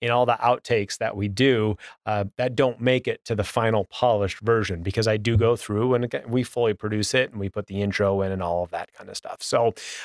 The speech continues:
I think that's great that you bring that up, 'cause that's a great example. And I'm still trying to figure out the, the layer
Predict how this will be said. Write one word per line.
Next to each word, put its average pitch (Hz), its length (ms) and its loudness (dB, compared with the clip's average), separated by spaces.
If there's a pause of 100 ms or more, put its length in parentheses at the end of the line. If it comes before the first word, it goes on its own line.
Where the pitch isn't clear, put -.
(140)
I 127 60 0
think 127 200 2
that's 120 180 0
great 120 240 2
that 104 120 -6
you 110 80 0
bring 110 180 0
that 104 160 0
up, 110 180 2
'cause 104 140 -4
that's 107 220 0
a 110 60 -2
great 104 180 0
example. 107 480 -2
And 107 100 0
I'm 107 100 0
still 190 200 -2
trying 147 200 0
to 117 60 0
figure 120 320 2
out 120 180 4
the, 110 160 -2 (260)
the 120 100 0
layer 131 380 4